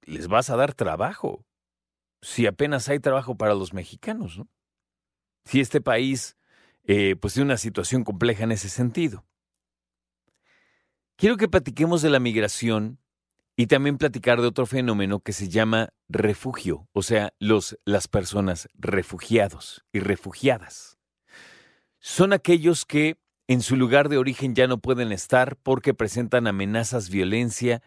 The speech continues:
e incluso violencia, eh, hecha, es decir, ya los violentaron, ya les hicieron daño a ellos o a su familia.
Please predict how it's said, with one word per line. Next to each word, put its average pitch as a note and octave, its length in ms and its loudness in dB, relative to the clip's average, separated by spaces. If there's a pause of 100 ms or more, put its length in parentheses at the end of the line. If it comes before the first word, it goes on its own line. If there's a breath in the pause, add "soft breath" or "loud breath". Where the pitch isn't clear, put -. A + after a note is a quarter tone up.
(300 soft breath)
e A2+ 100 2
incluso B2+ 520 0
violencia, A2+ 800 0 (640)
eh, F#2 640 2 (260)
hecha, C#3 480 2 (240)
es A2+ 160 4
decir, A#2+ 360 0
ya A2+ 140 2
los A#2 180 2
violentaron, G#2+ 540 0
ya A2 140 2
les A2+ 220 -2
hicieron G#2+ 480 -2
daño A#2 340 2
a G2 120 0
ellos G#2 340 0
o G2 120 0
a E2+ 60 -8
su F#2+ 160 -6
familia. G2 600 -8